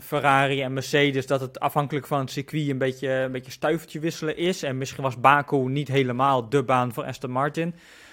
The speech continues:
Eh, maar wat ik wel leuk vind aan Alonso, hè, is de, de, de schijfruimte die hij over heeft. Hoe hij als een soort tacticus mee kan denken achter het, eh, achter het stuur. Nou ja, dat zag je eigenlijk al in het begin, dat hij zei tegen het team, maar ook een beetje richting Stroll, van: "Nou,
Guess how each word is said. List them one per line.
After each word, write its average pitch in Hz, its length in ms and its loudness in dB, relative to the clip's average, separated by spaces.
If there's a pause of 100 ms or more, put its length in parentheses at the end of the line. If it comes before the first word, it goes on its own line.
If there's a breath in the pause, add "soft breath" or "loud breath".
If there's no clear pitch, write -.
(180 loud breath)
Eh, - 120 2 (360)
maar 139 220 6
wat 156 140 4
ik 151 60 -2
wel 170 180 6
leuk 180 200 6
vind 180 240 0
aan 170 120 -2
Alonso, 165 460 4
hè, 165 140 2
is 175 120 -2
de, 165 180 -2
de, 151 140 -10
de 156 120 -8
schijfruimte 151 840 2
die 143 160 -2
hij 139 160 2
over 143 360 4
heeft. 139 280 2
Hoe 151 120 0
hij 143 100 4
als 143 100 2
een 131 60 -12
soort 143 240 0
tacticus 180 540 2
mee 151 220 6
kan 165 220 2
denken 147 280 0
achter 143 300 -4
het, 139 180 -6
eh, 139 200 -4
achter 147 220 -10
het 131 80 -8
stuur. 190 400 -2 (480 loud breath)
Nou 147 120 -2
ja, 139 60 0
dat 147 120 0
zag 175 160 0
je 180 60 0
eigenlijk 170 280 0
al 160 60 -2
in 143 120 -6
het - 100 -8
begin, 196 180 0
dat 175 120 -2
hij 160 260 2
zei 151 320 4
tegen 139 260 -2
het - 100 -14
team, 165 280 0
maar 139 140 -2
ook 160 180 -2
een 147 60 -10
beetje 143 260 0
richting 131 320 -6
Stroll, 170 400 6
van: 147 160 0
"Nou, 165 160 2